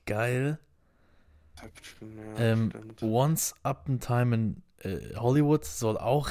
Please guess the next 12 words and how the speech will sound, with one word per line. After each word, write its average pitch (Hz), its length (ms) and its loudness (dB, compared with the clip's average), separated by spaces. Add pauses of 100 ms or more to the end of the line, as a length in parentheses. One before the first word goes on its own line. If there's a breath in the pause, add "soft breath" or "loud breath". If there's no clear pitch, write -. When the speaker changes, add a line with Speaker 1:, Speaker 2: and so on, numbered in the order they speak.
(100)
Speaker 1:
richtig 143 720 -2
krank 117 300 0
sein, 110 200 -2
den 113 100 2
muss 113 140 0
ich 113 60 -8
mir 113 100 2
auch 113 180 2
noch 104 80 -4
angucken. 110 240 2
Speaker 2:
Was? 135 200 0 (140)
O-, 113 180 2